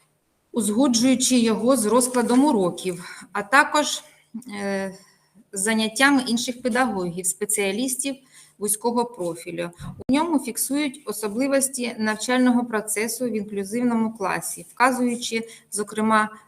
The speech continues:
на такі завдання діяльності асистента вчителя, як навчальна робота,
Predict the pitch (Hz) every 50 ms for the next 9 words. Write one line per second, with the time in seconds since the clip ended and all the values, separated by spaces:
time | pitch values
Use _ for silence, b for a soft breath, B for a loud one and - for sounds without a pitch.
0 | B 208 208 208 208 214 214 214 226 240 220 202 214 202 202 190 220 233 247 247
1 | 233 233 233 226 226 - - - _ _ _ _ _ _ _ _ - - 190 185
2 | 180 196 202 226 226 240 240 233 233 226 - 226 226 214 208 - - - - -
3 | 208 202 190 196 185 185 - - 262 254 247 269 240 220 220 220 196 180 190 214
4 | 233 220 - - - - - - - 226 269 269 254 - 214 196 185 185 185 190
5 | 196 208 208 202 202 214 220 214 - 226 233 233